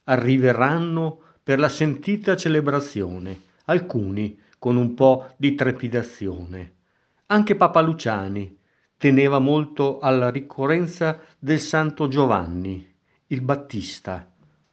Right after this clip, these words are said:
Era sulla sua preferita lista.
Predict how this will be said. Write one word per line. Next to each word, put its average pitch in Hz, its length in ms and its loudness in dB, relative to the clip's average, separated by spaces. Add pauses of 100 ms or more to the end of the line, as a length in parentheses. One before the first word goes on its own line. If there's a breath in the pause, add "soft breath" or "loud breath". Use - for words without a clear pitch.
(420)
Era 131 440 2
sulla 117 380 -2
sua - 480 2
preferita 139 800 0
lista. 87 640 -10